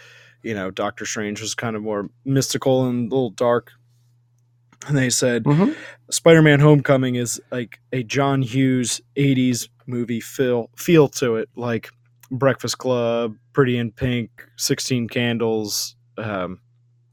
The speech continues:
Speaker 1: Ferris Bueller, all of those types of movies. And it definitely had that feel with, like, the kids are in high school.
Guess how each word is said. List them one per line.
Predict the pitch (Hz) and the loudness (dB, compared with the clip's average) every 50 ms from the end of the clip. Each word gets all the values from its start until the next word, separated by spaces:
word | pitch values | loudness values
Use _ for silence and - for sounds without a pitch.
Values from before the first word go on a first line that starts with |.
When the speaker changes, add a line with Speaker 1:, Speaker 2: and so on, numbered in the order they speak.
| _ _ _ _ _ _ _ - - | _ _ _ _ _ _ _ -20 -10
Speaker 1:
Ferris | - - 151 147 135 120 - | 2 4 4 6 6 4 0
Bueller, | - _ 127 120 120 123 123 120 117 113 - - - - - - - - 120 - | -4 _ -4 -2 0 0 0 0 -2 -4 -6 -16 -20 -20 -20 -20 -20 -12 2 6
all | 147 156 156 151 143 | 8 8 8 8 6
of | 131 | 6
those | 131 147 143 139 131 - - | 4 4 4 4 4 0 -2
types | - 143 135 127 - - - | -2 -2 -2 -2 -4 -8 -10
of | 120 | -8
movies. | 123 131 131 135 131 120 131 123 120 117 - - _ _ - - - - - | -6 -4 -2 -2 -2 -2 -4 -6 -6 -8 -10 -12 _ _ -20 -20 -20 -4 0
And | 170 180 | 0 2
it | 175 160 | 6 6
definitely | 185 175 - 165 156 147 | 4 6 6 4 4 6
had | 147 147 143 | 4 4 2
that | 139 135 127 | 0 -2 -2
feel | - - - 143 139 127 123 120 | -6 -4 -2 -2 0 0 -2 -2
with, | 123 120 117 _ | -4 -6 -6 _
like, | - 123 117 117 - _ | -6 -4 -4 -4 -6 _
the | - | -20
kids | - - 156 165 160 151 165 | -4 0 0 0 2 2 2
are | 165 | 2
in | 156 139 | 2 2
high | 135 131 120 | 0 -2 -2
school. | 120 - - - - 120 117 110 120 | -4 -6 -10 -10 -6 -6 -6 -6 -6